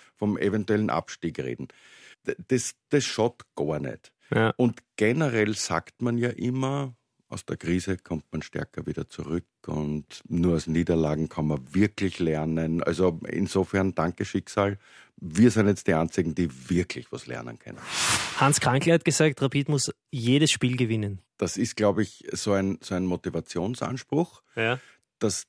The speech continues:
Speaker 1: das darf auch durchaus sein. Mir hat's auch gut gefallen, wie der Präsident Kramer damals gesagt hat, die Mission zweiunddreißig und wir müssen unter die Top fünfzig in Europa.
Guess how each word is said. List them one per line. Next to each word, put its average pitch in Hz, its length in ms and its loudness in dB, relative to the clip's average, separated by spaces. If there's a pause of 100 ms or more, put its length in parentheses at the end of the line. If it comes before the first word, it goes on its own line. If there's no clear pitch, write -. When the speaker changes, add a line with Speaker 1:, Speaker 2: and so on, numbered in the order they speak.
Speaker 1:
das - 180 0
darf 95 200 0
auch 110 140 0
durchaus 104 360 -2
sein. 120 300 -4
Mir 104 120 -2
hat's 104 160 -4
auch 107 60 -4
gut 113 180 -4
gefallen, 104 220 -2
wie 107 60 -2
der 104 80 0
Präsident 90 460 -2
Kramer 90 280 -2
damals 95 300 -4
gesagt - 320 -6
hat, - 340 -6 (320)
die 90 60 -2
Mission 87 360 -4
zweiunddreißig 113 840 -6
und 87 180 -6
wir 85 80 -2
müssen 85 280 -4
unter 85 200 -4
die 90 120 -4
Top - 260 -4
fünfzig 98 400 -4
in 90 80 0
Europa. 85 400 0